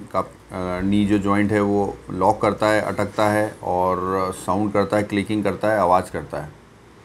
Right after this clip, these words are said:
और हमने decide किया है कि arthroscopy करेंगे। अब arthroscopy जब हम करते हैं, यानी दूरबीन से जब हम operation करना चालू करते हैं, तो हम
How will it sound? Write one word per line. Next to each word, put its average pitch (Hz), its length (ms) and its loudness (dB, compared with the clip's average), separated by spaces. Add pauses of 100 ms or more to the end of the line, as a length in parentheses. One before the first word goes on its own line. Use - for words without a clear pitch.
(760)
और 95 180 0
हमने 104 200 2
decide 101 380 2
किया 107 120 2
है 107 100 4
कि 107 60 0
arthroscopy 104 680 2
करेंगे। 104 360 0 (760)
अब 95 240 -6
arthroscopy 117 640 2
जब 123 80 4
हम 123 160 2
करते 110 300 -2
हैं, 117 120 -2
यानी 110 160 -2
दूरबीन 107 400 0
से 117 400 0
जब 104 140 2
हम 110 160 0
operation 101 440 0
करना 101 240 0
चालू 101 340 0
करते 101 280 0
हैं, 110 240 -2 (420)
तो 110 60 -6
हम 110 440 -4